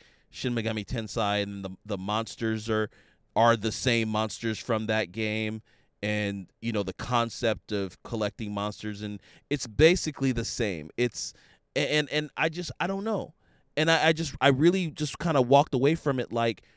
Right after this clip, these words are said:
well, if I, if I wanted to play, you know, a, a game involving the collection of monsters by Atlus, then I would play my Shin Megami Tensei that I have on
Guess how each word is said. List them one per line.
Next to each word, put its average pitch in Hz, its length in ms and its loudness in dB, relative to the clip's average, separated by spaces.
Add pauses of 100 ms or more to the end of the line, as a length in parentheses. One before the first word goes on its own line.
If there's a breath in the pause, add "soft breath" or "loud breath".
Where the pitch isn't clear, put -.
(300 soft breath)
well, 135 180 8
if 131 140 6
I, 131 260 4 (280)
if 135 160 0
I 131 100 6
wanted 131 340 0
to 151 80 -2
play, 120 600 0 (1000)
you 123 120 2
know, 117 260 6
a, - 100 4
a 120 80 2
game 107 540 -4 (360)
involving 110 680 -2 (340)
the - 80 -8
collection 113 440 -2
of 107 140 -4
monsters 101 580 -6 (300 soft breath)
by 123 220 2
Atlus, 101 440 -2
then 104 160 -6
I 98 100 -2
would 107 160 -4 (100)
play 101 380 -4
my 98 200 -8
Shin 104 280 -8
Megami 101 260 -8
Tensei 101 400 -6
that 98 80 -8
I 98 80 -4
have 92 240 -4
on 95 300 -6